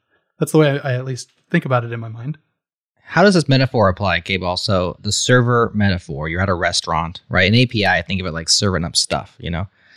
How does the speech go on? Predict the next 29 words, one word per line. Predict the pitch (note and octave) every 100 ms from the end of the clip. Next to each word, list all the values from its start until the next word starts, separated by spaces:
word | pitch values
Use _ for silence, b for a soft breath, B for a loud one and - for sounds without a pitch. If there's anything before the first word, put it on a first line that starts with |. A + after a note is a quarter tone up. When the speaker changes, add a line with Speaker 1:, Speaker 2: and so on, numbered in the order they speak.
| b -
Speaker 2:
So | - G2 G2 F#2 _ _ -
a | G2
rest | A2 A2+ A#2
A | G#2+
P | - A2
I | G#2 G2+ G2+ G2+ F#2+ _ _ _ _
where | E2 G2+
you | G2+
have | F#2+ -
endpoints | A#2 G#2 G#2+ G#2 G2
that |
Nick | G2 G2+
just | G2+ A2
described, | - G#2+ G2+ G2
this | B2+
would | D#3+
be | E3+
like | C#3 A#2
where | A2+ G#2
your | F#2+ F#2+
waiter | G2+ G2
comes | - F#2+ F#2
and | F2+
they're | F2
like, | D#2+
"Here, | - D3 A#2+
here's | - C3+ E3
the | D#3+
menu | B2+ G2+ G2+ B2+